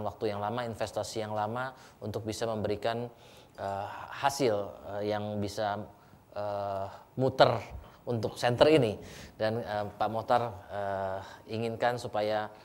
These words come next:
eh, Mohtar, eh, supaya Mohtar Riyadi Institute for Nanotechnology dan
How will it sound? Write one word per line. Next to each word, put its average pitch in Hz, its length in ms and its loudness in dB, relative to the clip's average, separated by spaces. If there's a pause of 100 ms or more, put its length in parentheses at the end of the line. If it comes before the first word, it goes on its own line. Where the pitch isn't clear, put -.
(220)
eh, 104 160 -8
Mohtar, 104 320 0 (240)
eh, 101 80 0
supaya 104 480 2
Mohtar 104 320 -2
Riyadi 104 240 2
Institute 107 400 -4
for 104 160 0
Nanotechnology 110 720 0
dan 107 320 -2